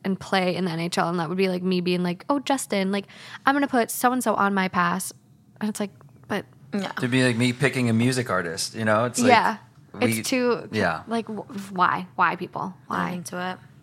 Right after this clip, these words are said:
Speaker 1: So silly. There's, like, one more that's, like, on the celebrity theme.
Speaker 2: Mm-hmm.
Speaker 1: And then the rest are getting, I'm introducing you to my realm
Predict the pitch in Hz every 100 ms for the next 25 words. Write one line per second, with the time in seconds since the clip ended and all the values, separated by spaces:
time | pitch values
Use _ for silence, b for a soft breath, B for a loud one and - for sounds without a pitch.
0 | - - _ _ _ _ _ _ - -
1 | - 226 247 294 320 - - - - 180
2 | 175 180 - 214 - - - - - -
3 | - - - 220 220 240 226 233 262 277
4 | 226 208 196 180 - 185 - 190 185 -
5 | - 185 175 180 202 202 226 226 240 254
6 | 220 226 294 B B - 196 190 185 180
7 | 180 180 226 254 - - - - - 196
8 | 190 185 185 180 - - 190 185 196 208
9 | 196 185 185 170 170 - - - - 208
10 | 220